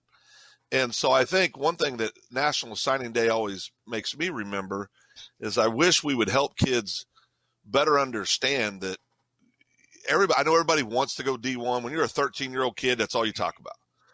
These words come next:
But at some point, you gotta get realistic with yourself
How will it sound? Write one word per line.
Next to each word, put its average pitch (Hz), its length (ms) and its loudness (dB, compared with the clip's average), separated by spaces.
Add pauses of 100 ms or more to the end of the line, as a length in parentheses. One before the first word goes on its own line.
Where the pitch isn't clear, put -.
(380)
But 120 120 2
at 107 100 -2
some 208 240 0
point, 139 260 -2
you 117 100 -6
gotta 123 180 2
get 110 180 -6
realistic 120 600 -2
with - 180 -14
yourself 101 560 -4